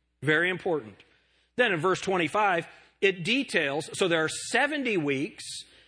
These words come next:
and then in verse twenty-five, if you look at verse twenty-five again, "Know therefore and understand that from the going forth of the commandment to restore and to build Jerusalem unto the Messiah the Prince shall be seven weeks and three score and two weeks." So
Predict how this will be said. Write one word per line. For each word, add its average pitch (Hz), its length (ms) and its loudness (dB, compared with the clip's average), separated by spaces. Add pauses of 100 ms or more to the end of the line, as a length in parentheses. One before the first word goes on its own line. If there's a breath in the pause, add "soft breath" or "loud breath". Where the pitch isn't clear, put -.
(360 soft breath)
and 202 160 2
then 226 120 2
in 208 120 2
verse 185 220 2
twenty-five, 170 680 0
if 147 80 -6
you 160 80 2
look 165 100 2
at 151 60 0
verse 143 160 -2
twenty-five 156 480 -2
again, 143 320 -2
"Know 202 340 2
therefore 226 440 2
and 190 100 0
understand 156 580 -2
that 160 100 -4
from 151 120 -2
the 143 80 0
going 151 300 0
forth 185 240 -4
of 165 60 -6
the 143 60 -2
commandment 156 440 -2
to 156 40 -6
restore 165 300 -2
and 165 60 -2
to 139 40 -2
build 156 220 0
Jerusalem 156 680 0 (500 soft breath)
unto 175 160 0
the 175 80 4
Messiah 202 340 2
the 175 100 0
Prince 214 240 2
shall 196 200 2
be 175 240 2 (400)
seven 220 400 2
weeks 143 380 -2 (880)
and 247 540 0 (400)
three 139 160 0
score 156 280 2
and 180 120 -2
two 240 160 0
weeks." 135 360 0 (520 soft breath)
So 151 240 0